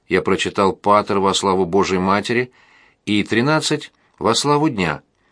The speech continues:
И это привело меня в чувство, ведь я утратил ощущение времени, не знал ни с кем я был, ни зачем я здесь. Затем я отправился в конюшни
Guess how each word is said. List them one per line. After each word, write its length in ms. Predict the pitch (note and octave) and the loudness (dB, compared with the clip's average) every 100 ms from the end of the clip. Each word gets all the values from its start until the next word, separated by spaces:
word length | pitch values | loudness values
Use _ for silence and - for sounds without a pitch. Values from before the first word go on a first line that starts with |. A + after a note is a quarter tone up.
| _ _ _ _ | _ _ _ _
И 60 | F2 | 0
это 260 | F2+ G2+ | 2 0
привело 420 | F2+ F#2 F#2 G2+ G#2 | 0 0 2 2 0
меня 260 | G#2 A#2+ | -2 -4
в 60 | A#2+ | -4
чувство, 560 | - F#3+ D#3 - C#2+ - _ _ _ _ _ | -2 -2 -2 -4 -8 -10 _ _ _ _ _
ведь 200 | E2 E2 | -4 0
я 140 | G2 | 0
утратил 440 | F2+ F#2 F#2+ F2+ F#2+ | 2 0 -2 0 -2
ощущение 580 | F2 F#2+ - A2 A2+ B2 | -2 -4 -4 -2 -2 -2
времени, 540 | D3+ C3 E2+ D#2 C#2+ _ _ _ _ _ | 0 0 -2 -6 -10 _ _ _ _ _
не 180 | - F#2+ | -6 -4
знал 320 | G2+ G2+ F#2+ | -2 0 0
ни 160 | F2+ F#2 | 0 0
с 100 | - | -4
кем 280 | - B2+ C#3+ | -2 0 0
я 140 | C#3 | 0
был, 280 | B2+ C#3 C3+ _ _ - | 0 -2 -2 _ _ -4
ни 100 | F#2+ | 0
зачем 400 | A2+ - G2+ E2+ | 0 0 0 2
я 140 | D#2+ | 0
здесь. 380 | D#2 D#2 D2 - _ _ _ _ _ _ _ _ _ _ _ - | 0 0 -2 -6 _ _ _ _ _ _ _ _ _ _ _ -8
Затем 480 | D2+ B2+ C3 F#3+ D#3+ | 0 0 2 0 2
я 140 | C#3+ | 0
отправился 460 | C#3+ D3 D3 C#3 C3 | 0 0 0 0 -2
в 80 | |
конюшни 640 | - C#3 F3 E3+ E3 D#3+ | -2 -2 0 0 -2 -4